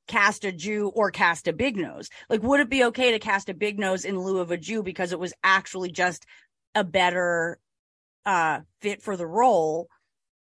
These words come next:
You know, but that's right. It's, it's not actually the same issue.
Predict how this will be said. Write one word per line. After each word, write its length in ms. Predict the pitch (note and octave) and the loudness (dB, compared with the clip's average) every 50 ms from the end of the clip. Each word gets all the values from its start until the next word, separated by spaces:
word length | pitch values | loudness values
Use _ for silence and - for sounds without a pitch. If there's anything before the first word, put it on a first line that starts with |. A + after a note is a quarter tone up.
| _ _ - G3+ E3+ - - G3 | _ _ -18 -18 -18 -16 -14 -8
You 200 | G#3+ A#3+ B3+ A#3+ | -2 2 2 4
know, 180 | A3+ G#3 G#3 | 4 4 4
but 100 | G3+ A3 G#3+ | 2 2 2
that's 200 | A3+ B3 G3+ G#3 | 2 2 0 -2
right. 320 | B3 A#3 B3+ A#3+ G3+ F3+ | -2 0 2 2 2 2
It's, 220 | E3+ A3 - - - | -2 -6 -8 -6 -8
it's 140 | A#3 - F3+ | -8 -4 2
not 240 | A#3+ A3+ A#3+ B3+ | 4 4 6 6
actually 260 | A#3+ A3+ A3 - A#3 G#3+ | 6 4 4 2 -2 -6
the 100 | F#3+ F#3 | -6 -4
same 280 | - G3 F3+ F3 F#3 | -2 -2 -2 0 -2
issue. 380 | A3 B3 - - D#3 C3 G#2+ | -2 -4 -4 -4 -8 -8 -10